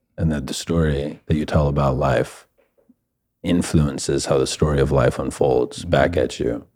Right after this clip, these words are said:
Speaker 2: Mm-hmm.
Speaker 1: And most people,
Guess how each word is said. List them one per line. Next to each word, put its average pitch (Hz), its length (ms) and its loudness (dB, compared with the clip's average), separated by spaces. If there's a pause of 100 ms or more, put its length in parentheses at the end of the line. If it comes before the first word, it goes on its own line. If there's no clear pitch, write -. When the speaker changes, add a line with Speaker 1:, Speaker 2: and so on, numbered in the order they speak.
Speaker 2:
Mm-hmm. 87 220 -14 (680)
Speaker 1:
And 71 520 -2 (440)
most 85 360 4
people, 64 580 -2